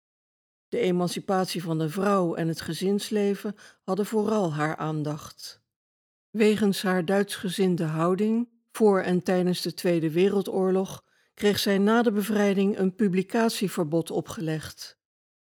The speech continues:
Haar laatste romans kregen niet meer de populariteit van die van de jaren twintig en dertig. Vier van haar romans spelen zich in Delft af.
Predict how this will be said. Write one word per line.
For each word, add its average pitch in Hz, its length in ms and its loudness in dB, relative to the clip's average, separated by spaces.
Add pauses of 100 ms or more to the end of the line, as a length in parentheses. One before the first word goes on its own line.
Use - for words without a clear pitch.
(480)
Haar 175 200 4
laatste 185 440 2
romans 208 540 2
kregen 196 480 0
niet 262 240 0
meer 233 200 2
de 214 80 0
populariteit 196 1080 0 (280)
van 190 220 2
die 196 260 0
van 190 160 0
de 180 140 2
jaren 175 340 0
twintig 196 540 0
en 185 200 0
dertig. 170 580 -2 (1120)
Vier 240 260 2
van 233 200 2
haar 208 180 2
romans 190 480 2
spelen 190 340 0
zich 180 220 -2
in 170 140 -2
Delft 175 420 0
af. - 540 -8